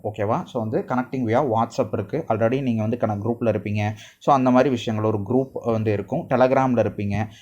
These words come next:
So, இது வந்து கொஞ்சம் டிஃப்ரெண்ட்டா இருக்கும். Already நீங்க நம்ம சேனலோட குரூப் Telegram-ல இருந்தீங்கன்னா இது வந்து வேற குரூப் Telegram குரூப். ஓகேவா? WhatsApp-லையும் சரி, Telegram-லையும் சரி. இது அது போக மொபைல் கால்ஸ்ல வந்து கனெக்ட் ஆகுறது.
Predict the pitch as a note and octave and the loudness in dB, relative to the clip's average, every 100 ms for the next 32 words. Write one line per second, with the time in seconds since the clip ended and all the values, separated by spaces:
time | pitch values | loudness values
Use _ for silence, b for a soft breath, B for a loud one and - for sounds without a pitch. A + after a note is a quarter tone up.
0 | B - C3 A#2+ C3 B2 - C#3+ B2 B2+ | B 0 2 4 4 4 2 0 0 2
1 | D#3+ D3 B2+ A2 A2 A#2+ C#3+ D3+ B2+ B2 | 2 4 4 4 2 4 2 2 2 4
2 | A#2 A#2 B2+ A#2+ A2+ G#2+ B2 A#2 A2+ A2+ | 2 0 0 2 2 2 2 2 4 4
3 | G#2+ G2+ A2 G3+ D3 C#3+ B2+ B2+ A#2+ C3+ | 2 0 0 -2 0 0 0 2 4 4
4 | B2+ G#2+ B2+ A#2+ G#2+ G#2 F#2+ - G#2+ F#2 | 2 0 -2 0 0 0 -4 -6 -6 -6
5 | - G#2+ G#2+ E3 B B _ A#2+ B2 A#2 | -4 -4 -4 -4 B B _ 2 2 0
6 | B2 A#2 A#2+ B2 A2+ A2 G#2 G#2 G2 F#2+ | 0 -2 -2 2 4 4 0 -2 -4 -4
7 | A2 G#2+ - A#2+ B2+ - A2 D3+ C#3+ A2+ | -2 -2 0 0 0 0 2 2 2 4
8 | C#3 D3 B2 A2+ G#2+ A#2 G#2+ G#2 G#2+ G#2 | 4 4 2 2 0 -2 -2 -2 -4 0
9 | G#2 G2+ G2 G#2 | 0 0 -2 -4